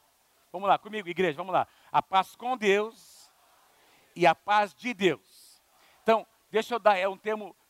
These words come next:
assim, teologicamente, paz com Deus acontece quando você nasceu de novo, você foi justificado.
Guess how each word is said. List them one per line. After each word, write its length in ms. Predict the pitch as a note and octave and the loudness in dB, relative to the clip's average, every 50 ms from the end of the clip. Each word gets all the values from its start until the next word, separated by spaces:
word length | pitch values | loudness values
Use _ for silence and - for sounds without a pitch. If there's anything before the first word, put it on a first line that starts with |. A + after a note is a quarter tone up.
| _ _ | _ _
assim, 200 | - D#3+ D#3 D#3+ _ _ | -6 -6 -6 -10 _ _
teologicamente, 800 | A3+ A3+ A3+ G#3 G#3 G3 E3+ D#3+ - F3+ E3 E3+ F#3+ G3+ - - | -6 -6 -2 0 -2 -2 -2 -2 -4 -6 -4 -4 -8 -10 -10 -14
paz 400 | _ _ A3 A#3 B3 A#3 - - - | _ _ 4 4 4 4 0 -8 -14
com 180 | B3+ B3+ B3+ | -10 -10 -8
Deus 260 | G#3 F#3 G#3 A3+ G#3 A3+ | -4 0 0 0 0 -2
acontece 760 | A3+ - A#3 A3+ - F#3 F#3+ G3+ G#3 G3+ - - A3 A3+ - _ _ _ _ _ _ | -6 -6 -10 -12 -6 0 2 2 2 2 -2 -10 -20 -20 -20 _ _ _ _ _ _
quando 240 | _ G3+ G#3+ G#3 G3+ | _ -4 -4 -4 -4
você 300 | G#3 G3+ - - A3 G#3 | -6 -8 -6 -6 -4 -2
nasceu 360 | G#3 G3+ - - - A3+ B3 | -2 -2 -2 -2 -2 -4 -4
de 80 | B3 B3+ | -4 -4
novo, 360 | A3+ G#3 G#3 A3 A3+ G#3+ _ _ _ _ _ _ _ _ _ _ | -2 0 0 0 -2 -4 _ _ _ _ _ _ _ _ _ _
você 260 | - F3+ F3 - G#3 - | -14 -12 -8 -6 -8 -6
foi 240 | - G#3 G#3+ G3+ | -4 -6 -6 -6
justificado. 920 | E3+ C#3+ B2 - G#3+ C#4 C4+ - C4+ B3 - C4+ - - G#3+ G3 F#3+ G3+ - | -8 -12 -12 -4 -4 -4 -4 -4 -6 -8 -8 -10 0 2 4 4 4 0 -4